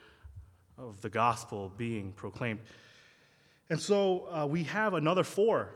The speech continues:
verse, right? "For to set the mind on the flesh is death, but to set the mind on the spirit is life and peace," which is also, which is building off of verse five. "For those who live according to the flesh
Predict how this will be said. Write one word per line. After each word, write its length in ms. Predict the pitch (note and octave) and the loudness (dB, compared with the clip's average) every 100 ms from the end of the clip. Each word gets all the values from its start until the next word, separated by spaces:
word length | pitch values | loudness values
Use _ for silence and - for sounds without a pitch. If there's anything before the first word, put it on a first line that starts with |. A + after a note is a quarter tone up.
| - | -16
verse, 480 | A2 E2+ - - - - _ _ - | -12 -12 -12 -14 -16 -20 _ _ -16
right? 180 | A#2 G3+ | -14 -14
"For 480 | - D3+ E3 F#3 F#3+ | -10 -2 0 0 -2
to 200 | - - | -10 -12
set 400 | - D#3+ F#3+ - | -8 -6 -8 -6
the 80 | C3 | -4
mind 680 | A#2 C3 D3 C#3+ C#3+ C#3+ D3 | 0 0 0 -4 -6 -10 -12
on 80 | A#2 | -14
the 60 | G2 | -14
flesh 400 | - D3+ C#3 A2 | -12 -10 -10 -12
is 140 | - | -10
death, 640 | D#3 E3 F3 - - - - - | -6 -6 -8 -14 -20 -20 -20 -20
but 100 | A#2+ | -20
to 100 | - | -16
set 320 | - C#3+ C#3 | -10 -8 -8
the 60 | C3 | -8
mind 420 | A#2 A#2+ C3 C3+ | -6 -4 -4 -6
on 60 | B2+ | -10
the 80 | |
spirit 400 | B2 - A#2 A#2+ | -12 -10 -6 -6
is 180 | A2+ G#2+ | -8 -10
life 280 | G#2+ G#2 - | -8 -8 -10
and 100 | G2+ | -16
peace," 340 | - C3+ G#2+ | -12 -10 -10
which 160 | - - | -12 -16
is 80 | A#2 | -12
also, 240 | C#3 C#3+ | -12 -10
which 200 | C3 - | -12 -12
is 80 | A#2 | -14
building 420 | A2 G3 B3+ F#3+ | -2 0 0 -2
off 260 | A#2+ B2+ C3+ | -2 -4 -6
of 120 | A2+ | -8
verse 200 | B2 B2+ | -6 -6
five. 600 | - A3 F#3+ G2 - - _ _ _ _ _ _ | -4 -4 -4 -8 -14 -20 _ _ _ _ _ _
"For 160 | - B2 | -10 -4
those 240 | A#2+ C3 | -2 -2
who 80 | C#3 | -4
live 240 | B2 B2 A#2 | -4 -4 -4
according 380 | - C3+ B2 | -8 -8 -6
to 100 | A2+ | -8
the 80 | G#2+ | -12
flesh 520 | - C#3+ G#2+ - - | -14 -12 -12 -12 -16